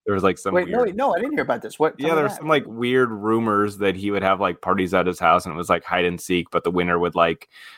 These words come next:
Speaker 1: find him, like, naked or something like that. I don't know. So, there was some weird rumor like that. I'd wanna know if that's true. I don't know. There's, I, I feel like I could go on for days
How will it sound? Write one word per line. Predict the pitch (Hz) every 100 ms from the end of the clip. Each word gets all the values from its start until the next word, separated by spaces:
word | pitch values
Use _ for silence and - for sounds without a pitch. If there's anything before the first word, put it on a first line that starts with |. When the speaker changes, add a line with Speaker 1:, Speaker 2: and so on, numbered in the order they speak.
| - _
Speaker 1:
find | - 101 92 87
him, | 90 90 87
like, | 90 85 85 _ _ -
naked | 90 85 87 80
or | 87
something | 95 82 80
like | 80 80
that. | 76 78 -
I | 110
don't | 101
know. | 85 85
So, | - 156
there | 147
was | 143 139
some | 170 143
weird | 123 117
rumor | 101 98 98
like | 87 87
that. | - 85 87 - - - - _ -
I'd | 98 92
wanna | 98 95
know | 95
if | 95
that's | - 90 90
true. | - - 95 92 92 90 92 -
I | 147
don't | 165
know. | 135 104
There's, | 120 120 107 -
I, | 104 92 - -
I | 107
feel | 110 127 123
like | 117 101
I | 98
could | 104 92
go | 82 92
on | 92 92
for | 85 92 82 -
days | 92 87 90 92